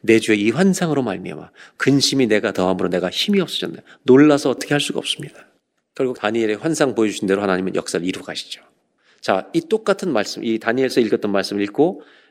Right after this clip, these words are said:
요한계시록 일 장 십오 절로 다시 돌아옵니다. "그의 발은 풀무불에 단련한 빛난 주석 같고."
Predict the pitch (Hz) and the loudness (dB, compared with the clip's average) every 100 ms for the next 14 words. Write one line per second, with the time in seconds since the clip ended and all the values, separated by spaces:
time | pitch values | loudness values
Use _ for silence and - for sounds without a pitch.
0 | - 135 135 120 131 110 107 110 - 220 | 2 4 4 0 2 2 0 -2 -2 -2
1 | 190 139 120 95 82 92 85 76 - - | -2 -2 -4 -6 -10 -12 -12 -12 -20 -20
2 | _ _ _ _ _ - 131 127 120 120 | _ _ _ _ _ 4 4 6 2 0
3 | 117 - 208 190 175 165 135 113 113 113 | -4 -6 -2 0 0 -2 0 -2 -4 -6
4 | - - 95 90 80 - 87 - 85 - | -8 -4 -2 -2 -4 -4 -6 -8 -16 -16
5 | - | -20